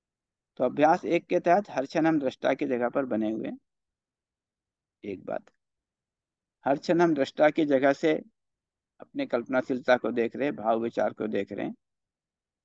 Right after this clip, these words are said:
उसका मूल्यांकन कर रहे हैं। दूसरी बात,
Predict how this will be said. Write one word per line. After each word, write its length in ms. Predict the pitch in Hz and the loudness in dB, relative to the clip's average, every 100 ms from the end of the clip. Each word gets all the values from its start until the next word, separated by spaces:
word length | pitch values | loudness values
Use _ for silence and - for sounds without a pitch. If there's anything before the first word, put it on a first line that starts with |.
| _ _ _ _ _ _ _ _ _ _ _ _ _ _ _ _ _ _ _ _ - | _ _ _ _ _ _ _ _ _ _ _ _ _ _ _ _ _ _ _ _ -14
उसका 260 | - 139 | 0 2
मूल्यांकन 540 | 131 123 117 113 117 107 | 4 2 2 0 -2 -2
कर 160 | 104 | -4
रहे 160 | 104 110 | -4 -6
हैं। 80 | - _ _ _ _ _ _ _ _ _ _ _ _ _ _ _ _ _ _ _ _ _ _ _ _ _ _ _ _ _ _ _ _ _ _ _ _ - | -8 _ _ _ _ _ _ _ _ _ _ _ _ _ _ _ _ _ _ _ _ _ _ _ _ _ _ _ _ _ _ _ _ _ _ _ _ -8
दूसरी 280 | 120 - 120 | -8 -4 -2
बात, 280 | 117 - | 0 0